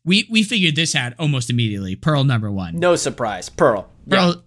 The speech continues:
Speaker 1: Pearl's the best movie. If you guys still have, if you li-, if you listened to our Pearl episode and didn't go see it, you're fucking crazy.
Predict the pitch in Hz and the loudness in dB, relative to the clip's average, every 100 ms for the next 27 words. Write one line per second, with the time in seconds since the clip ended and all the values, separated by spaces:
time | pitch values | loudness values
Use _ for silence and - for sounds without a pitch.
0 | - 214 202 175 156 143 - 123 107 117 | -4 0 2 2 0 0 0 -2 -2 -4
1 | 180 294 285 220 220 220 208 196 214 311 | -4 -2 0 0 0 -2 -2 -2 -2 -2
2 | 226 - 185 185 165 247 175 139 - 233 | -2 -2 -2 0 -2 -2 -2 0 0 0
3 | 214 269 233 226 233 220 214 240 233 214 | 0 -2 -4 -4 -2 -2 -2 -2 -2 0
4 | 190 196 208 202 - 196 185 190 135 131 | 2 2 0 -2 0 2 2 0 -2 0
5 | 120 - 127 120 113 110 90 90 78 78 | -2 0 0 0 0 0 0 -2 -6 -20